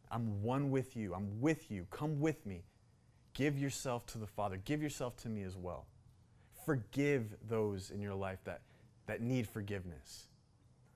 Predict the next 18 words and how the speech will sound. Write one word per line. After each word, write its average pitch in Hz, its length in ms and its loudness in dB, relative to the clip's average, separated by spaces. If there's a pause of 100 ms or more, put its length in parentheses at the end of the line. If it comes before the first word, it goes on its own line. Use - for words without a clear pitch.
(360)
Look 156 320 6
for - 160 -2
the 135 140 2
needs 123 280 -2
of 107 200 -2
others, 107 360 0
not 110 180 -4
just - 260 -10
yourself. 92 440 -8 (1160)
Commit 123 680 -2
your 113 240 0
spirit 98 640 -6 (460)
to 104 120 -6
him. 82 300 -6 (1400)
<clears throat> - 60 0 (3500)
I 113 40 2
want 143 180 2
to 135 280 2